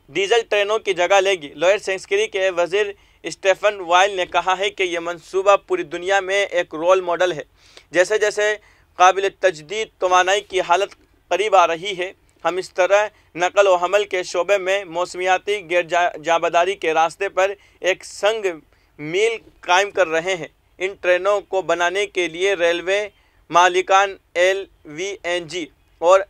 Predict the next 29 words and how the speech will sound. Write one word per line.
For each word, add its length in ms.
एल्स्टॉम 540
के 80
दरमियान 500
तिरानवे 460
मिलियन 500
यूरो 340
का 180
मुआहदा 480
तय 220
पाया 300
है। 140
एल्स्टॉम 500
के 220
सीईओ 720
ने 280
एक 180
बयान 240
में 140
कहा 280
है 180
कि 120
एक 160
पायदार 360
मुस्तकबिल 540
को 280
यकीनी 420
बनाने 380
के 160
लिए 260